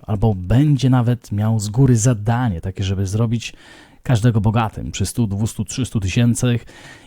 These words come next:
jeżeli to, co Crypto Crew oczywiście mówi, i będzie prawdą.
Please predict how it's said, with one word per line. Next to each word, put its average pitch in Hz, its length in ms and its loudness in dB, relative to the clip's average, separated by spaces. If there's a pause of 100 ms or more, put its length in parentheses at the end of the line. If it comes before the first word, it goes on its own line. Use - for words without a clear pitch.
jeżeli 131 400 4
to, - 280 -2
co 131 140 2
Crypto 120 260 -2
Crew 113 180 0
oczywiście 95 400 -4
mówi, 95 480 -2
i 69 40 -6
będzie 113 280 0
prawdą. 120 360 -4